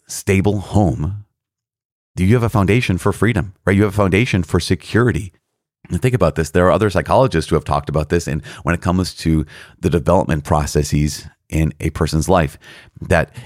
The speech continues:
if a person doesn't experience a certain degree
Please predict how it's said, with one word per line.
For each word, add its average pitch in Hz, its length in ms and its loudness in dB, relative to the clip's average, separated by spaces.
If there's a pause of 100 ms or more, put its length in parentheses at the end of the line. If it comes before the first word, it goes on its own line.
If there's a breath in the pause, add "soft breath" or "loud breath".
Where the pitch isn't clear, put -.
if 87 100 0
a 87 60 2
person 104 460 0
doesn't 113 380 2
experience 123 800 0 (180)
a 90 60 0
certain 143 320 0
degree 78 400 2